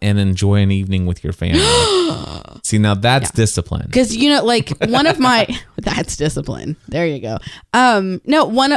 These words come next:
Speaker 2: one of the things that I really want to start changing is, is,
Speaker 1: Is the
Speaker 2: um,
Speaker 1: routine.
Speaker 2: is the routine and, and how it happens. And
Speaker 1: Set the,
Speaker 2: Matthew
Speaker 1: setting them up for success.
Speaker 2: It is, but not, Matthew spends far too much time alone.
Speaker 1: Yep.
Speaker 2: Um,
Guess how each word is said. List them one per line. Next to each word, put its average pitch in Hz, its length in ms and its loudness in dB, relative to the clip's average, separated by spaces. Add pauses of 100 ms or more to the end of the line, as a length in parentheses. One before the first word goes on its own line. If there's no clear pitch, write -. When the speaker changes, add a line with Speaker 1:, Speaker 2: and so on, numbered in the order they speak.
Speaker 2:
one 269 160 2
of 262 220 -2
the 240 120 0
things 240 280 -2
that 233 120 0
I 214 80 2
really 208 300 0
want 202 280 0
to 208 80 0
start 196 260 0
changing 185 640 0 (100)
is, 208 340 0 (120)
is, 196 340 0
Speaker 1:
Is 127 160 2
the 143 80 2
Speaker 2:
um, 196 200 2
Speaker 1:
routine. 113 400 -2 (220)
Speaker 2:
is 233 200 2
the 262 100 -2
routine 254 560 0
and, 208 360 0
and 214 160 0
how 240 260 0
it 233 60 0
happens. 208 640 -2
And 214 260 -2 (120)
Speaker 1:
Set - 320 0
the, 240 80 2
Speaker 2:
Matthew 247 180 4
Speaker 1:
setting 147 320 2
them 139 300 0
up 113 340 -2
for 113 300 2
success. - 800 -2
Speaker 2:
It 240 80 2
is, 233 180 2
but - 360 0 (220)
not, 247 360 -2
Matthew 285 360 2
spends - 280 -2
far 220 180 2
too 233 120 -2
much 208 180 0
time 202 200 0
alone. 156 500 -2 (360)
Speaker 1:
Yep. 156 340 -2
Speaker 2:
Um, 180 500 0